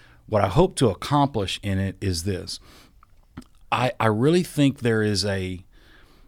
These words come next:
we, we have a wrong paradigm toward the church. We approach church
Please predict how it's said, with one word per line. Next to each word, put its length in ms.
we, 260
we 140
have 140
a 40
wrong 420
paradigm 520
toward 260
the 60
church. 460
We 180
approach 640
church 560